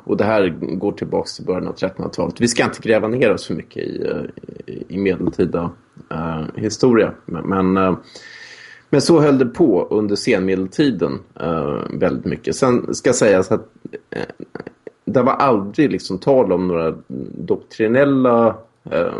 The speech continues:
problem eller dispyter. Det var inte det som, eh, som låg bakom, utan det var bara en rent liksom teknisk fråga. Vem, vem, vem kan göra anspråk på att, eh,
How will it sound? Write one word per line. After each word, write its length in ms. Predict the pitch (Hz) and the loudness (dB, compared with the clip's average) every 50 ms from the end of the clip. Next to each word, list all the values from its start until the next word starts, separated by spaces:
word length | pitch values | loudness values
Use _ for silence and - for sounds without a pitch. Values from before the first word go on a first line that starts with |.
| 50 62 - | -10 -10 -12
problem 600 | - - 113 92 90 92 90 85 76 73 85 87 | -10 -8 -6 -4 -2 0 0 0 0 -2 -2 -2
eller 160 | 85 87 85 | -2 -2 -4
dispyter. 720 | 78 78 - - 90 - - - - - - - - - | -6 -6 -10 -10 -10 -10 -4 -4 -4 -4 -6 -10 -8 -2
Det 60 | - - | -2 0
var 80 | 107 | 0
inte 140 | 104 - - | 0 -2 0
det 200 | 107 113 113 113 | 2 2 2 2
som, 380 | - - 104 95 92 85 78 76 | 0 -4 -4 -2 -2 -4 -6 -6
eh, 220 | 80 82 80 80 | -6 -6 -6 -6
som 220 | 82 - - 92 | -6 -4 -2 2
låg 160 | 87 87 85 87 | 2 2 2 4
bakom, 460 | 95 87 85 - - - 104 85 73 | 4 2 2 0 -2 -2 0 0 0
utan 200 | - - 90 92 | 0 0 0 0
det 60 | 87 | 2
var 120 | 87 98 | 2 2
bara 240 | 87 95 82 80 82 | 4 4 4 4 4
en 80 | 82 80 | 2 2
rent 400 | 85 82 85 85 82 - - - | 2 2 2 2 0 -4 -6 -8
liksom 220 | - - - 80 80 | -8 -6 -4 -6 0
teknisk 440 | - 98 - - - - - - | 0 0 -2 -2 -8 -10 -10 -8
fråga. 280 | - - 65 55 - - | -2 -2 0 0 0 0
Vem, 300 | 82 90 87 78 67 73 | 0 2 2 0 2 2
vem, 340 | 87 85 76 76 76 - - - - _ - - - - - - - - - - _ _ _ _ _ - | 2 2 2 0 0 -2 -4 -6 -8 _ -20 -20 -20 -20 -20 -20 -20 -20 -20 -20 _ _ _ _ _ -2
vem 260 | - 120 110 104 98 | 2 2 4 4 2
kan 280 | 95 - - 101 98 95 | 0 -2 -2 -2 0 2
göra 220 | 95 95 95 95 98 | 4 4 4 4 2
anspråk 540 | 95 - - - - - 117 92 - - | 0 -2 -4 -8 0 0 0 0 0 -6
på 100 | - - | -8 -8
att, 240 | - - - _ - | -8 -8 -10 _ -4
eh, 300 | 85 - - - 80 80 | -2 -2 -2 -2 -4 -4